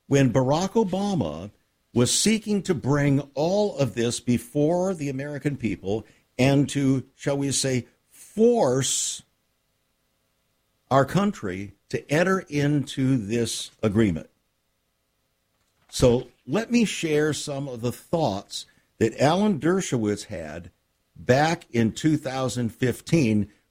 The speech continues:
which are being re-, reiterated for today because the same arguments today apply to them. So he says President Obama is staking this deal on a series of predictions,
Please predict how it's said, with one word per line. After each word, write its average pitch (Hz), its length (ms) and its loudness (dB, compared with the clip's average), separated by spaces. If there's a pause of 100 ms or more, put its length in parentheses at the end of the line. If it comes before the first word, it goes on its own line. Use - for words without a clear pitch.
which 131 500 2 (300)
are 120 140 0
being 120 640 2
re-, 226 340 4
reiterated 165 1160 0
for 160 260 -6
today 147 800 2 (500)
because 151 580 2
the 131 120 0
same 220 640 2 (100)
arguments 170 880 -2 (220)
today 127 680 4 (300)
apply 127 640 0 (120)
to 131 140 2
them. 107 360 2 (800)
So 214 140 -2
he 202 80 2
says 190 200 2
President 226 400 0
Obama 143 480 0
is 131 180 2
staking 214 600 2
this 165 240 0
deal 127 420 2
on 120 140 -6
a 113 60 -4
series 151 440 -6
of 139 140 -8
predictions, 113 720 -4